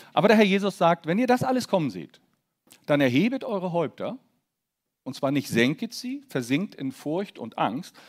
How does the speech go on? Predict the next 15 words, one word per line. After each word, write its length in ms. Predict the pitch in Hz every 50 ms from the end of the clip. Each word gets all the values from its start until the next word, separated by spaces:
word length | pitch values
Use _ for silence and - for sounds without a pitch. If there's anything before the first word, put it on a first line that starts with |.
| - _
sondern 300 | - - 135 139 139 135
erhebet 680 | - 135 123 110 135 156 190 233 240 247 240 - -
eure 320 | - 180 190 185 180 185 139
Häupter, 560 | 165 170 160 135 - _ - 101 101 123 156 _ _ _ _ _
weil 320 | - 123 135 139 143 143 -
ihr 280 | 139 135 131 117 123
wisst, 420 | 190 247 - - - - _ _ _ _ _ _ - _ _ _ _ _
eure 340 | - 131 135 143 135 131 -
Erlösung 720 | 127 123 123 127 139 202 269 247 170 - - 85 - - _ _ _ _ _ -
ist 260 | 135 135 - - 135
jetzt 260 | 139 139 - - -
näher 500 | 120 123 143 190 190 123 82 90 143 160 _ _ _ _ _ _ _ _ -
denn 160 | 131 127 131
je 240 | 117 123 139 135 -
zuvor. 540 | - - 104 - - 180 - - - _